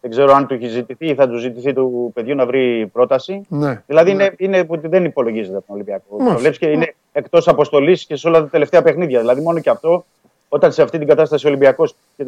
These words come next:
Speaker 1: που δεν έχει και εξτρέμ, δεν έχει και τον Κανός διαθέσιμο, δεν έχει τόσα πράγματα και είναι και μόνιμα εκτός αποστολής, σημαίνει ότι δεν τον υπολογίζεις.
Speaker 2: Τι να πω, Δημήτρη,
Speaker 1: Να πω.
Speaker 2: ο Γκάρι Ροντρίγκες, τη γνώμη μου την ξέρετε, είναι και ένας παι-,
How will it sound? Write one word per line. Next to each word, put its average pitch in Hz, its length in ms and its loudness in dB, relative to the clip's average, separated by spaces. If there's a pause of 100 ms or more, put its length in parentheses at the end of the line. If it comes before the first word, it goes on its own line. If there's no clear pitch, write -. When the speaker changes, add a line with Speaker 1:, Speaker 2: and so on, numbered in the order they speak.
(140)
Speaker 1:
που 135 80 -12
δεν 139 100 0
έχει 160 100 -2
και - 80 -4
εξτρέμ, 147 300 0
δεν 127 100 0
έχει - 80 -2
και 156 80 -2
τον 143 120 2
Κανός 143 240 4
διαθέσιμο, 143 520 0
δεν 131 160 -2
έχει 143 340 -6 (640)
τόσα 147 240 4
πράγματα 139 400 4
και 143 140 -4
είναι 156 160 0
και 139 140 -2
μόνιμα 151 300 2
εκτός 147 240 0
αποστολής, 139 480 -2
σημαίνει 202 280 -2
ότι 180 160 -2
δεν 165 160 2
τον 127 120 -2
υπολογίζεις. 98 500 -8 (100)
Speaker 2:
Τι 196 100 0
να 208 160 2
πω, 180 100 0
Δημήτρη, 196 540 2
Speaker 1:
Να 185 60 0
πω. 170 600 4
Speaker 2:
ο 160 60 0
Γκάρι 196 220 4
Ροντρίγκες, 185 380 0
τη 165 80 -8
γνώμη 185 180 -2
μου 180 60 -2
την 170 80 -6
ξέρετε, 165 380 0
είναι 175 260 -2
και 185 120 -6
ένας 175 280 -4 (120)
παι-, 196 140 -10